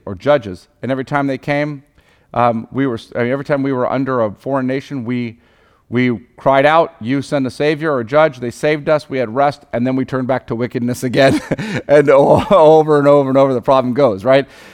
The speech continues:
You're the one who sent us, we were in the land, we set up our kings, our prophets kept coming to tell us, "Hey, you're walking in wickedness." We kept killing them. The prophets, we didn't want to hear about it. Now we're in exile.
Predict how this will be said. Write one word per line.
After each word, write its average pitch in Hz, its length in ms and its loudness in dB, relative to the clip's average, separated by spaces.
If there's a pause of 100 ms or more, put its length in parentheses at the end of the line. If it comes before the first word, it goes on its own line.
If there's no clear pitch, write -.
You're 180 200 2
the 220 80 4
one 180 240 2
who 160 80 -2
sent 170 240 -2
us, - 160 -4 (240)
we 143 100 -2
were 156 80 4
in 190 60 2
the 196 100 4
land, 170 440 4 (180)
we 139 120 -4
set 170 200 2
up 175 140 0
our 156 80 0
kings, 147 480 -4 (200)
our 131 160 2
prophets 160 400 0
kept - 220 -4
coming 139 320 0
to 117 60 -8
tell 135 240 0
us, 131 240 -2 (180)
"Hey, 131 400 4
you're 135 160 -2
walking 139 360 0
in 123 120 -4
wickedness." 123 540 -6
We 117 140 -8
kept - 280 -2
killing 127 380 0
them. 69 340 -8 (880)
The 104 80 -12
prophets, 131 460 -2
we 123 60 -6
didn't 123 100 -4
want 123 100 -4
to 104 60 -8
hear 123 160 -4
about 110 240 -2
it. - 100 -12 (600)
Now 185 260 2
we're 208 120 4
in 180 60 0
exile. 131 760 2